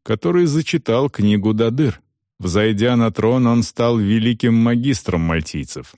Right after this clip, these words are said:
Из-за Мальты начался конфликт Павла с Британией, приведший императора к трагической гибели. "Я могу покопаться в этой теме поглубже", — сказал Мунин. "Мальтийский орден существует до сих пор.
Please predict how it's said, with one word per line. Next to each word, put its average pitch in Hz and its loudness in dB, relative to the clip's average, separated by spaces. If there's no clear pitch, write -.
Из-за 120 0
Мальты 135 0
начался 90 0
конфликт 110 -2
Павла 104 2
с 95 -2
Британией, 92 0
приведший 104 -4
императора 110 0
к - -12
трагической 85 -4
гибели. 71 -10
"Я 156 -2
могу 170 0
покопаться - -6
в 151 -4
этой 156 -2
теме 156 -2
поглубже", — 139 -2
сказал 101 0
Мунин. 98 2
"Мальтийский 165 -2
орден 185 2
существует 165 -2
до 151 2
сих - -6
пор. 135 -2